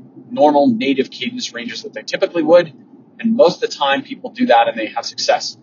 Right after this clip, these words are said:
If people don't raise the saddle, then they usually feel like they're riding a tricycle and they reject the short cranks.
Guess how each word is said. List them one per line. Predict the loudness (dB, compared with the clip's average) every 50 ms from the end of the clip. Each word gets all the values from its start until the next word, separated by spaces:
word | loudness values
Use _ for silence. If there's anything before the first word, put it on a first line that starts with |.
| _ -20 _ -16 _
If | -6 2
people | 2 2 4 2 2
don't | 4 2 2 2 2
raise | 2 2 2 0
the | -2 -4
saddle, | 0 2 4 4 6 6 6 6 4 0 _ -20 _ -20 -20 -20 -20 -20 -18 -18 -18 -20 -20 -20 -20 0
then | 2 2 4 6 6
they | 6
usually | 6 6 4 2 0 -2
feel | 2 4 4
like | 4 4
they're | 2
riding | 4 4 4 4
a | 0
tricycle | 2 4 4 4 2 0 0 2 2 2
and | 2
they | 0 -2
reject | -4 -4 0 0 0 0 0 -4
the | -8
short | -10 -6 -6 -6 -8 -8
cranks. | -12 -12 -10 -10 -12 -12 -14